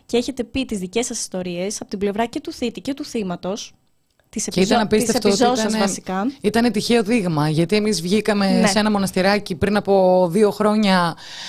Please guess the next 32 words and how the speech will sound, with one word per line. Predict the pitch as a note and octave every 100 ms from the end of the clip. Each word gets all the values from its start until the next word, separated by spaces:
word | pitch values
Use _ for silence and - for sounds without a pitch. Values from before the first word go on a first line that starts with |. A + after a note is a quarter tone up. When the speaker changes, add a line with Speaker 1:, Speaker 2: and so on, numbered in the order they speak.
| -
Speaker 2:
με | F#3+
ένα | A3
μικρόφωνο | A3 G3+ G#3 G#3 G#3 F#3+
στο | G3
χέρι, | E3+ G#3 G#3
μη | G#3+
γνωρίζοντας | G#3 G3 G#3+ F#3+ F3 F3
αν | F#3
θα | F#3
βρεθούν | E3 E3 F#3+ F3+
άνθρωποι | F3+ F3 D#3+ E3
να | E3 E3+
απαντήσουν | F3 D3+ F3+ F3 F3 D#3+
ότι | D3+
έχουν | F3 F3+
υπάρξει | F3 F#3 D#3+ -
θέματα, | D3+ D#3 D3+ C#3+ C3+ C3+ C3+ - -
ε, | -
θύματα | - G3 F3 D#3 D3+ C#3 - - - - -
έμφυλης | G3 F#3+ F#3 E3+ C#3+
βίας, | C#3+ F#3 A3+ B3+
και | - A3
τελικά | G#3+ G3+ A#3 C4
η | A3+
πλειοψηφία | A#3 G3 G3+ - C#4+
έχει | C#4 C#4+ -
υπάρξει | E3+ D#3 D3 C3 -
θύμα | C3+ C#3+ C3+ C3 C3+
έμφυλης | C3+ C#3+ - C3 C3
βίας. | C3+ D3 F#3+ G#3 -
Speaker 1:
Και | B3+ B3+ -
πολύ | B3 B3